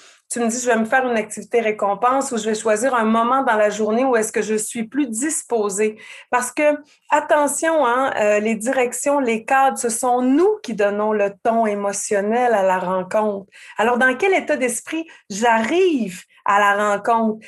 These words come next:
Dans quel état d'esprit je m'a-, je m'assois à la table lors d'une rencontre d'équipe ? Et ça, je dois en prendre conscience, d'être dans cet état d'esprit-là qui va pouvoir permettre,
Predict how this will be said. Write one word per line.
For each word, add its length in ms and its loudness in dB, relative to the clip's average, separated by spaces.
Dans 280 2
quel 200 2
état 180 -2
d'esprit 400 -4
je 120 -2
m'a-, 280 0
je 180 -4
m'assois 440 2
à 80 4
la 160 4
table 420 2
lors 200 2
d'une 180 0
rencontre 640 -2
d'équipe ? 460 -4
Et 100 0
ça, 280 -2
je 60 -4
dois 300 2
en 80 -2
prendre 420 -2
conscience, 800 -2
d'être 220 2
dans 160 0
cet 300 -2
état 260 -2
d'esprit-là 640 -2
qui 220 -8
va 160 0
pouvoir 680 -2
permettre, 500 0